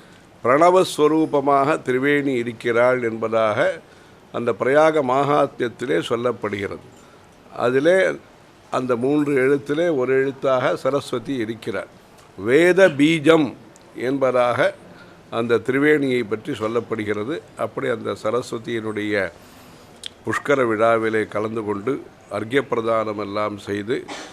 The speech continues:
தான தர்மங்களை செய்து ஹோமங்கள் நடைபெற இருக்கிறது.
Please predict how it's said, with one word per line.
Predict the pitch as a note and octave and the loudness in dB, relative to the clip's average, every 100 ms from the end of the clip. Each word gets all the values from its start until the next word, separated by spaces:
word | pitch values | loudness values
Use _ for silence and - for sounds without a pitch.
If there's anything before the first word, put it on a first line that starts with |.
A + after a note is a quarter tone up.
| - - - - A#2 | -20 -20 -18 -12 2
தான | B2 C3+ C3+ | 4 4 4
தர்மங்களை | A#2+ A2+ A2+ A2 G#2+ G#2 F#2+ | 2 2 0 0 0 0 -2
செய்து | G#2+ G#2 A2 D#3 - - - - | -4 -2 2 2 0 -12 -20 -6
ஹோமங்கள் | A#2+ D3+ E3 D3+ C3+ A2+ | 4 4 6 4 2 2
நடைபெற | G#2+ A2 G#2+ G#2 G#2+ | 2 2 0 0 0
இருக்கிறது. | G2+ A2+ A#2 | 0 -4 0